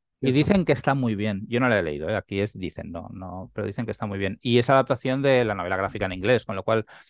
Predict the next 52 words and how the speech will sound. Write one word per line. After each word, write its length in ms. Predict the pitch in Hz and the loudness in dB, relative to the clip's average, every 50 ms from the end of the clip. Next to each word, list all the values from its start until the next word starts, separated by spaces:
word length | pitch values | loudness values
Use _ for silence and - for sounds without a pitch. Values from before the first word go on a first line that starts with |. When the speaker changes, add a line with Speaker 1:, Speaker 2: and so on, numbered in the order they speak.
| - _ | -16 _
Speaker 1:
igual 240 | - 117 120 123 131 | -6 -2 2 2 2
existe 300 | 123 120 - 117 113 - | 2 2 0 -6 -8 -6
en 80 | 101 95 | -6 -6
castellano, 400 | 101 - - - 123 127 110 101 | -6 -6 -6 -4 -6 -4 -6 -6
no 140 | 101 104 101 | -8 -6 -8
lo 80 | 95 | -6
sé. 200 | - - - - - - | -6 -6 -6 -6 -8 -8
En 120 | - 90 | -10 -10
inglés 260 | 90 92 90 92 - | -8 -6 -6 -6 -6
existe 520 | - - - - 98 - - 104 98 95 92 | -8 -10 -12 -14 -14 -10 -8 -8 -8 -8 -10
sin 180 | - - - | -12 -14 -12
duda. 240 | 98 98 90 90 - _ _ _ _ _ _ _ _ _ _ | -10 -10 -10 -12 -14 _ _ _ _ _ _ _ _ _ _
Speaker 2:
Pero 140 | - 147 147 | 2 4 4
bueno, 140 | 170 170 151 | 4 4 4
es 80 | - - | 2 4
una 80 | 156 | 4
autora, 380 | 160 151 147 156 156 175 180 131 | 4 4 4 4 4 4 4 2
ya 200 | 135 131 139 135 | 2 2 2 2
por 160 | 135 147 135 | 2 2 0
Speaker 1:
Sí, 40 | 135 | 2
sí. 40 | 135 | 2
Speaker 2:
acabar, 320 | 123 113 110 110 110 120 120 | 0 0 -2 -2 -4 -6 -6
eh, 100 | 117 117 | -6 -6
Miquel, 300 | 113 113 117 - 139 139 | -4 -4 -2 2 2 2
que 80 | 135 123 | 2 2
sé 100 | 104 117 | 0 -2
que 100 | 110 113 | -4 -4
tienes, 380 | 107 - 117 117 113 104 - - | -4 -4 -4 -2 -2 -4 -4 -4
eh, 140 | 123 113 107 | -6 -2 0
Speaker 1:
Sí. 80 | 139 | 0
Speaker 2:
cositas 500 | 127 117 - 127 117 - - - - - _ - | 0 0 0 -4 -6 -6 -12 -16 -20 -20 _ -16
que 180 | 120 113 - | -10 -6 -4
hacer, 300 | 107 - 139 147 151 147 - - - - - - _ _ | 0 2 2 2 2 0 -4 -16 -20 -20 -20 -20 _ _
que 120 | - - 143 | 0 0 2
es 80 | 127 | 4
una 100 | 170 175 | 4 4
autora 300 | 170 156 - 170 180 180 | 4 4 4 4 4 4
que, 200 | 180 151 131 123 | 4 2 0 0
que 140 | - - 120 | 0 -2 -2
me 100 | 117 120 | -2 -4
interesa 400 | 120 113 - 131 131 120 - 143 | -4 -4 -2 0 0 0 0 0
mucho 380 | 143 143 151 139 - 180 156 - | 0 0 0 0 0 0 0 0
por 180 | 143 131 - - | -2 -4 -2 -4
sus 280 | - - 127 - - | -6 -6 -6 -6 -8
temáticas, 560 | - 117 104 120 143 147 147 160 143 127 - | -8 -6 -2 -2 -2 0 -2 -2 -4 -4 -4
que 60 | - - | -4 -4
son 180 | - 127 123 | -4 -4 -4
cosas 280 | 123 - - 151 147 - | -6 -6 -6 -6 -8 -6
que 80 | - 131 | -6 -6
se 80 | - 120 | -4 -2
veían 340 | 113 117 117 117 120 120 113 | -2 -2 -2 -2 -2 0 2
poco, 420 | 151 156 151 156 196 220 220 - | 2 4 4 4 4 2 2 0